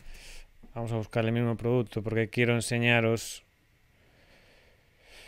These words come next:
Eh, estos son patrocinados. Bueno, da igual que sea patrocinado. Vamos a ver este, por ejemplo. A todo esto, desde que, desde hace unos días ha subido muchísimo la, la venta de productos aquí, ¿eh?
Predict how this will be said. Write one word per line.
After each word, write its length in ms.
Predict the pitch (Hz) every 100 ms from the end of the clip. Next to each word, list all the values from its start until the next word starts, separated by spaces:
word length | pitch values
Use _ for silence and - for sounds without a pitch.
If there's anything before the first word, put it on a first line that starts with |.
| - - - - - - _ _ _ -
Eh, 520 | 127 131 127 127 123
estos 220 | 120 - 120
son 160 | 120
patrocinados. 720 | 113 113 107 123 139 143 135
Bueno, 160 | 123 113
da 80 | 117
igual 160 | 104
que 60 | 98
sea 120 | 107
patrocinado. 640 | 101 101 98 110 104 101 98 - - - - - -
Vamos 240 | 127 113
a 40 | 107
ver 140 | 104
este, 220 | 101 -
por 120 | -
ejemplo. 400 | 104 110 104 - - - - - _ _ _ _ _ _ _ _ _ - -
A 60 | 110
todo 300 | - 135 147
esto, 240 | 165 214
desde 320 | 185 127 120 -
que, 1160 | 123 117 113 113 107 104 101 95 92 92 98 _
desde 340 | 117 117 110 123
hace 320 | 131 139 131
unos 240 | 127 123
días 520 | 113 127 147 - - -
ha 100 | 113
subido 320 | 117 123 123
muchísimo 600 | 117 113 123 - 113 107
la, 260 | 104 101 104
la 80 | 110
venta 220 | 113 113
de 60 |
productos 440 | 101 107 110 104 101
aquí, 220 | 95 98
¿eh? 200 | 95